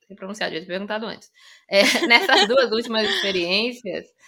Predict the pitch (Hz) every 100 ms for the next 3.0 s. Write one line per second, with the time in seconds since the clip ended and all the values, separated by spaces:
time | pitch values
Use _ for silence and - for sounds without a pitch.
0 | - - - 208 220 220 220 185 202 214
1 | 208 180 190 202 185 196 214 190 202 220
2 | 233 240 220 214 160 160 160 - -